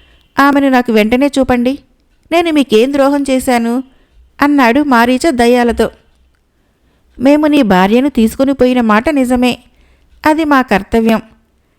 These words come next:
కానీ రెండు రోజుల క్రితము నీ భార్య మళ్ళీ చనిపోయింది. ఎలా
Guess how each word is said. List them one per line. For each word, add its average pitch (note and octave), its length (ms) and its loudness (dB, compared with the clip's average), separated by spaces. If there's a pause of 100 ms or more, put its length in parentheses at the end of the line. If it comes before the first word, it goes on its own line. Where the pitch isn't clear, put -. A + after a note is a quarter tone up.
(320)
కానీ B3+ 400 2
రెండు G#3+ 280 2
రోజుల F#3+ 320 0
క్రితము A#3+ 600 -4
నీ C4 140 0
భార్య A3+ 380 2
మళ్ళీ A3+ 280 2
చనిపోయింది. C4 600 -2 (760)
ఎలా D4 200 2